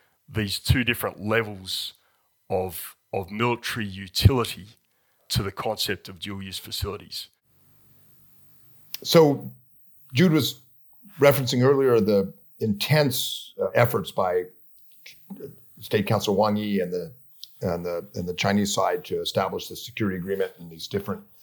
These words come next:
Speaker 2: commitments out of the, out of the Melanesian states. And, uh, that was a real alarm bell. But I, I think in Australia, the alarm bell came about five years ago when Prime Minister Malcolm Turnbull, who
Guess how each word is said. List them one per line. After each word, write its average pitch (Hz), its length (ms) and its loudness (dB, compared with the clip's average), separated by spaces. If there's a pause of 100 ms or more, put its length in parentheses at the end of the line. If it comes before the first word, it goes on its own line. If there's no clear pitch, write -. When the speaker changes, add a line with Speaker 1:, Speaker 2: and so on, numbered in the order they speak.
(580)
Speaker 2:
commitments 135 400 2
out 113 160 4
of 104 80 2
the, 92 180 -2 (460)
out 104 120 2
of 98 80 0
the 90 240 0
Melanesian 107 460 0
states. 95 520 -2 (720)
And, 92 440 2
uh, 90 280 0 (140)
that 127 120 4
was 113 140 2
a 113 40 0
real 120 120 4
alarm 113 260 4
bell. 101 160 2
But 104 80 -2
I, 127 220 2
I 123 40 2
think 151 200 0
in 113 80 2
Australia, 139 400 6
the 104 80 4
alarm 104 260 4
bell 98 160 2
came 98 260 -2
about 92 220 -6
five 98 220 0
years 101 180 0
ago 95 220 0
when 90 220 -6
Prime 95 180 -2
Minister 92 240 -8
Malcolm 90 280 -2
Turnbull, - 380 0
who 123 260 2